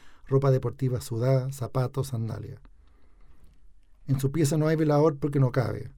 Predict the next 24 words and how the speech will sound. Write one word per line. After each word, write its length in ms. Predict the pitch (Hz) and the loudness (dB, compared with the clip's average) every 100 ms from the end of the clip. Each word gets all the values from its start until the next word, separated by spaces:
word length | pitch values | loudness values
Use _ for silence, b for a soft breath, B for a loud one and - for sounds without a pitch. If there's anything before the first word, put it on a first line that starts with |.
| - - | -20 -20
solamente 520 | - 143 143 143 139 | -6 2 4 4 2
una 120 | 143 135 | 2 4
lámpara 360 | 135 135 143 | 4 2 2
ajustable 640 | 139 135 - 135 139 139 139 | 0 -2 -2 2 4 4 2
que 100 | 131 | 0
sigue 280 | 135 127 | -4 -2
prendida. 560 | 127 120 117 101 98 104 - - - b b b b b | 0 0 -2 -4 -10 -14 -20 -20 -20 b b b b b
Debajo 400 | - 127 139 156 | -2 0 0 2
de 120 | 147 147 | 4 4
ella 100 | 156 | 4
hay 80 | |
un 100 | 147 | 4
estuche 440 | 139 - 147 139 139 | 2 0 -2 0 0
de 100 | 131 | 2
plástico 420 | 139 135 143 143 | 0 -4 -2 0
naranja 460 | 123 131 139 139 151 | 2 4 2 2 2
donde 280 | 135 123 | 2 2
reposa 440 | 113 117 135 131 135 | -2 -2 -2 0 0
una 180 | 131 123 | 0 2
prótesis 400 | 139 139 139 135 | 0 0 -6 -8
transparente 720 | 135 - 113 131 - 139 139 B B - | -8 -6 -2 0 0 -2 -2 B B -6
contra 260 | - 135 135 | 0 0 0
el 80 | 117 | -2
bruxismo 720 | 110 - 156 117 143 156 | -4 -6 -4 0 0 0